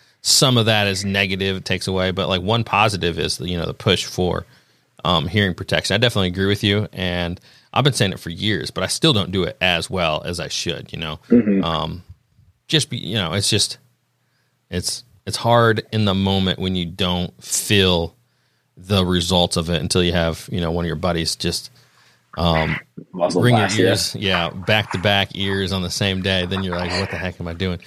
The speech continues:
Speaker 1: But then, like, the other ninety-five percent of the time is nothing. So, but it's like that one percent, I mean, I probably have permanent hearing loss, like, a percentage of permanent hearing loss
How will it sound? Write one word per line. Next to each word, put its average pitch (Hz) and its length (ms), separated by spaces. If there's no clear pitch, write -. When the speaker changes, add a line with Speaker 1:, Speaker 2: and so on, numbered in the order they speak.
Speaker 1:
But 135 160
then, 151 180
like, 127 180
the 110 120
other 107 180
ninety-five 98 640
percent 95 360
of 80 40
the - 80
time 107 360
is 78 120
nothing. 87 440
So, 85 240
but 87 120
it's 87 140
like 78 180
that 92 200
one 113 180
percent, 95 360
I 87 60
mean, 82 300
I 95 80
probably 104 240
have 92 160
permanent 87 320
hearing 85 240
loss, 82 460
like, 92 120
a 107 60
percentage 123 680
of - 260
permanent 107 320
hearing 92 240
loss 78 260